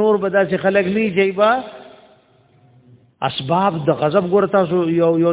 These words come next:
ترجمه کې، یو ختم کې ولټوئ چې الله د کوم ګناهونو د وجې نه غضب نازلېږي د الله. کله وی: "وغضب الله علیه."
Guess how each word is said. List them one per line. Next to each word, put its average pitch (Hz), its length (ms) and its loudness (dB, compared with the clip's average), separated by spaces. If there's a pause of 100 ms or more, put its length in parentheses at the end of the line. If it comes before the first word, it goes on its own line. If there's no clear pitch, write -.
ترجمه 170 400 -2
کې، 190 200 -2 (420)
یو 151 80 4
ختم 185 400 -2
کې 143 80 -6
ولټوئ 131 580 0 (520)
چې 139 100 -4 (100)
الله 165 300 0 (160)
د - 20 4 (160)
کوم 208 160 0 (160)
ګناهونو 170 600 2
د 156 100 0 (140)
وجې 147 320 0 (100)
نه 160 80 0 (240)
غضب 123 340 -2 (160)
نازلېږي 110 640 -2
د 98 40 -4 (100)
الله. 90 260 -8 (1600)
کله 143 200 2
وی: 147 120 2
"وغضب 139 500 0
الله 120 380 0 (160)
علیه." 104 420 -4